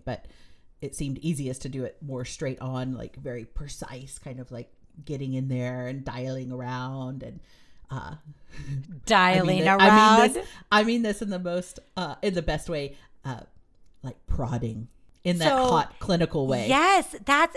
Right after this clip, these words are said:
Speaker 2: exactly, I was sort of withholding that thought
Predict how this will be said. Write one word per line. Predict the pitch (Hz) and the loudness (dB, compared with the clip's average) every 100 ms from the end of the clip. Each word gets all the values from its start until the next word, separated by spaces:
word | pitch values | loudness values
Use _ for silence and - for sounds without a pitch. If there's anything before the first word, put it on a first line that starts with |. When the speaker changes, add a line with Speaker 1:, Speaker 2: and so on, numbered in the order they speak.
| - | -8
Speaker 2:
exactly, | 302 - - 285 269 277 285 262 269 254 269 - | -8 -10 -8 0 2 2 0 -10 -10 -8 -10 -2
I | 214 226 | 0 0
was | 214 247 | -2 -4
sort | - 247 226 | -4 -6 -2
of | 226 185 | -2 -2
withholding | 220 - 240 240 254 254 220 180 | -4 -4 0 2 2 -2 -4 0
that | 185 180 - _ | 4 4 0 _
thought | 214 208 190 180 165 | 2 6 6 6 2